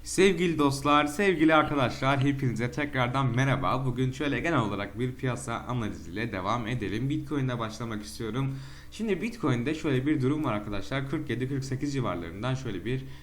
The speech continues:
e, yere düştüğümüzü, e, diplere doğru gittiğimizi görebiliyoruz. Fakat bu hiç sizi endişelendirmesin. Sonuç olarak böyle olması daha sağlıklı. Biz her yükselişten sonra ufak bir düşüş bekleriz. Bakın burada gayet tek mumla yükselmiş. E, bırakın da birazcık düşsün.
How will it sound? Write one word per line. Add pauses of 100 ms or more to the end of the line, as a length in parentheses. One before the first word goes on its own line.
(100)
e,
yere
düştüğümüzü, (180)
e,
diplere
doğru
gittiğimizi
görebiliyoruz.
Fakat
bu
hiç
sizi
endişelendirmesin.
Sonuç
olarak
böyle
olması
daha
sağlıklı. (300)
Biz
her
yükselişten
sonra
ufak
bir
düşüş
bekleriz.
Bakın
burada (240)
gayet
tek
mumla
yükselmiş.
E,
bırakın
da
birazcık
düşsün.